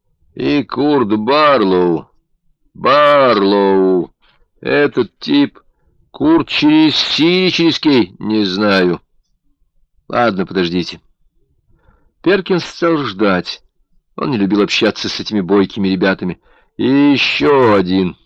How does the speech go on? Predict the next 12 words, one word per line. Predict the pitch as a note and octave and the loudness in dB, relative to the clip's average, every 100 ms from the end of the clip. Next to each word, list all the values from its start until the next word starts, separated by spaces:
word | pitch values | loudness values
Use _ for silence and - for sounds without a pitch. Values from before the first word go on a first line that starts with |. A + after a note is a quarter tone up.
| _ _ _ _ _ _ _ _ | _ _ _ _ _ _ _ _
Ричард | - D#3+ F3 E3 - D3+ D#3 B2 - | -2 2 2 2 0 0 0 -2 -2
Рокет | C#3 D#3+ D3 - D3 A#2+ | 0 2 0 0 0 0
Стрейкер. | - - D3 D3+ A#2+ - G2+ D#2+ _ _ _ _ _ _ | -8 -2 0 2 0 0 -2 -2 _ _ _ _ _ _
Они | - B2 C#3+ E3 | -2 0 2 2
с | C3 G2+ | 0 0
Барлоу | C3+ D#3+ D#3 D#3 D#3 D3+ | 0 2 2 2 2 2
торгуют | - B2+ C3 C3 D3+ C#3 - | 0 -2 0 0 0 0 -2
мебелью | C3+ D3+ B2+ G#2+ G2 F#2 - _ | -4 -2 0 0 2 0 -2 _
и | - G2 | -6 -2
разными | B2 D3+ A2 G2 G2 F#2 | 2 2 0 0 -2 -2
старинными | - G2+ A#2+ B2 G2 F#2 | -2 -2 0 0 -2 -2
вещами. | F2 E2+ - F2+ F#2 F2 | -2 -4 -6 -4 -2 -4